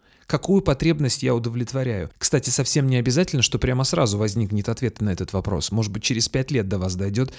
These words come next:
зачем вам это было нужно. А может быть, не дойдёт и вовсе никогда. Но не прекращать, а просто задавать себе этот вопрос. «Зачем я это делаю? Мне это нравится, окей, я это продолжаю делать, но зачем? С какой целью?»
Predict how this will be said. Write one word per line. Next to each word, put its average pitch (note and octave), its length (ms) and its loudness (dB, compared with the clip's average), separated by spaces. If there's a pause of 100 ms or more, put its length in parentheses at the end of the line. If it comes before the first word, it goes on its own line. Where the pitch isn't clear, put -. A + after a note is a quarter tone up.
(100)
зачем A#2 380 0
вам A2 160 2
это G#2 160 -2
было A2 220 0
нужно. G2 320 -2 (180)
А B2+ 80 0
может C3 240 2
быть, B2+ 140 -4
не C#3 80 0
дойдёт C3+ 320 2
и - 20 4
вовсе F#3 320 4
никогда. G2+ 480 -2 (260)
Но D#3+ 220 4
не D#3+ 200 4
прекращать, F#3+ 680 0 (160)
а - 80 -4
просто F#3 260 0
задавать E3+ 400 2
себе C3 220 0
этот A#2+ 180 -4
вопрос. D#3+ 500 -2 (280)
«Зачем D3+ 380 2
я C3 140 2
это A#2+ 120 0
делаю? G#2 360 -4 (180)
Мне F#3 220 6
это G3+ 100 4
нравится, C3 420 4
окей, A#2 640 0
я B2+ 140 2
это A#2 100 2
продолжаю G2+ 520 0
делать, C3+ 260 0
но B2 160 0
зачем? B2+ 540 2
С - 80 0
какой C3 260 -2
целью?» F#2+ 480 -2